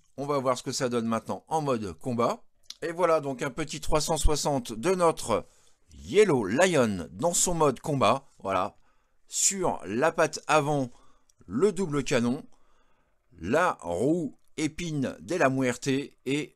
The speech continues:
son sabre, voilà, juste sur le devant. Imaginez, hein, toute cette team en pleine action.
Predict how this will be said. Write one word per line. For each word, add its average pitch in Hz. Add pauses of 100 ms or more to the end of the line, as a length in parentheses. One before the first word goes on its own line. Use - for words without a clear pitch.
son -
sabre, 123 (340)
voilà, 87 (140)
juste 127
sur 113
le 104
devant. 92 (320)
Imaginez, 165
hein, 147
toute 143
cette 139
team 165
en 123
pleine 151
action. 151